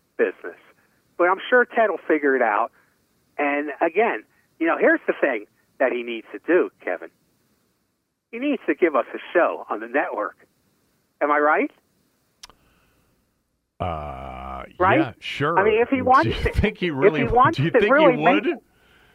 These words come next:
Speaker 2: I
Speaker 1: if he wants to make this thing a go,
Speaker 2: Mm-hmm.
Speaker 1: put it on the map,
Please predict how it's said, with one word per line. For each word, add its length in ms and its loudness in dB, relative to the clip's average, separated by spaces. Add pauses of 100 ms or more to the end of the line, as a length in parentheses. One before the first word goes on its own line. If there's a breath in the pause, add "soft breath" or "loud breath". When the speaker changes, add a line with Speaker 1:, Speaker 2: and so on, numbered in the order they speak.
(520 soft breath)
Speaker 2:
I 100 4
Speaker 1:
if 160 4
he 100 0
wants 360 2
to 60 4
make 280 -2
this 120 4 (180)
thing 140 2
a 60 6
go, 540 6
Speaker 2:
Mm-hmm. 200 -16
Speaker 1:
put 100 4
it 80 4
on 160 4
the 60 -6
map, 400 0